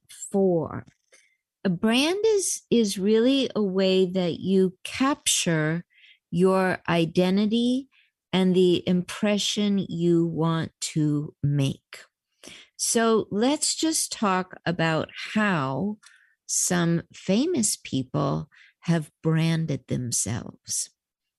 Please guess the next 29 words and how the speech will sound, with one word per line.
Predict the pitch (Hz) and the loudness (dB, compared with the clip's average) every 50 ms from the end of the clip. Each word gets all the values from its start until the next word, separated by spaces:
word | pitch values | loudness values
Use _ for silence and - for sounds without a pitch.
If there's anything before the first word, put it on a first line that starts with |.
| _ _ _ _ | _ _ _ _
For | - - - 226 226 | -10 -4 0 2 2
one, | 220 226 277 294 262 196 - - - - - _ _ _ _ _ _ - - - - - _ _ | 2 2 2 0 0 0 -2 -6 -10 -16 -18 _ _ _ _ _ _ -20 -20 -20 -20 -20 _ _
we | - - 160 175 190 196 202 202 214 220 | -10 -4 0 2 2 4 4 4 4 2
have | 190 180 202 202 196 190 180 | 2 0 0 0 0 0 0
a | 180 170 | -2 -2
gentleman, | 165 - 180 180 180 175 175 - 185 170 175 175 175 180 202 240 | -2 -2 -2 -2 0 -2 -2 -2 -2 -2 0 0 0 0 0 0
a | 220 175 | 0 0
writer | 151 151 170 165 160 156 160 156 160 170 190 214 | 0 0 0 0 0 0 0 0 0 2 2 2
that | 196 180 165 165 - - 180 | 0 0 -2 -2 -2 -2 0
many | 180 196 220 220 226 233 233 240 254 262 285 294 285 277 | 2 2 4 2 2 2 2 2 2 2 2 0 -2 -4
people | - - 220 208 - - 214 214 | -4 -4 -4 -2 -2 -2 -2 -2
know | 202 180 160 147 135 139 160 214 254 - _ - - - - - - _ _ - | 0 -2 -2 -2 -4 -4 -4 -4 -6 -8 _ -20 -20 -20 -20 -20 -20 _ _ -6
when | 170 165 175 175 | -2 0 0 2
I | 175 170 170 180 | 2 2 2 2
was | 180 185 170 - | 2 2 2 0
teaching | - - - 180 156 - - 165 160 151 | -2 -2 -2 -2 -2 -2 -2 -2 -2 -2
at | 151 139 - | -4 -6 -8
the | - | -12
college. | - - - - 208 214 208 185 156 127 120 - - - - - - _ _ _ _ _ _ _ _ _ _ - | -18 -10 -4 -2 0 2 2 0 0 -2 -4 -6 -8 -10 -10 -10 -12 _ _ _ _ _ _ _ _ _ _ -2
And | 170 165 175 | 0 2 2
I | 170 160 | 2 2
would | 151 160 160 156 | 2 2 2 2
ask | 156 170 233 302 - - - - - | 0 0 0 -2 -2 -4 -8 -8 -6
people, | - - 147 - _ - 139 - - - - _ _ _ _ _ _ _ _ _ _ _ _ _ - - | -4 -4 -4 -4 _ -6 -6 -6 -8 -12 -18 _ _ _ _ _ _ _ _ _ _ _ _ _ -4 0
"Who | 214 214 226 233 247 233 | 2 2 4 2 2 0
is | - - 190 196 175 180 | 0 0 0 0 0 0
your | 190 185 | 0 -2
favorite | 175 - - - 185 185 185 175 175 180 175 - - - | -2 0 0 2 4 4 2 2 2 0 0 -2 -2 -2
author?" | - 175 180 196 196 190 - - 160 131 120 - 156 | -2 0 0 0 -2 -4 -4 -4 -4 -4 -6 -8 -12